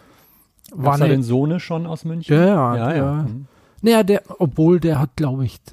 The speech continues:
Speaker 1: dreiundachtzig, vierundachtzig oder sowas aufgemacht,
Speaker 2: Ja,
Speaker 1: ne?
Speaker 2: ja.
Speaker 1: Aber der war halt damals, wo ich angefangen habe, mich zu tätowieren, war der Sohn ja auf jeden Fall schon eine Nummer, der hat einen Namen gehabt.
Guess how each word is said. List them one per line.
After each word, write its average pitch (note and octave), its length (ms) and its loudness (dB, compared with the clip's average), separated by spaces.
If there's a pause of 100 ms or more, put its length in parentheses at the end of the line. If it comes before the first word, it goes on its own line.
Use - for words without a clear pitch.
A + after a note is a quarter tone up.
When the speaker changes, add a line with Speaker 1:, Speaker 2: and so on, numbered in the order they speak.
(480)
Speaker 1:
dreiundachtzig, A#2 640 -6
vierundachtzig C#3+ 640 -2
oder B2 160 0
sowas B2 380 -4
aufgemacht, D3 640 -6
Speaker 2:
Ja, G#2 80 -4
Speaker 1:
ne? F#2 220 -2 (120)
Speaker 2:
ja. A#2 60 -12 (760)
Speaker 1:
Aber D3 200 4
der C3+ 260 2
war D3 140 4
halt C#3+ 200 2
damals, B2+ 320 2
wo C3+ 160 -2
ich G3+ 240 2
angefangen F3+ 320 0
habe, E3 140 0
mich D#3 140 -2
zu E3 120 -4
tätowieren, D3 480 0
war C#3+ 100 2
der C3+ 100 0
Sohn C3+ 260 -4
ja C#3 100 0
auf B2 140 0
jeden B2+ 200 -2
Fall C3+ 200 -2
schon C3 160 -2
eine C3+ 100 0
Nummer, C3+ 320 0
der B2+ 140 2
hat B2 100 0
einen B2+ 100 -2
Namen A#2 320 -4
gehabt. - 340 -12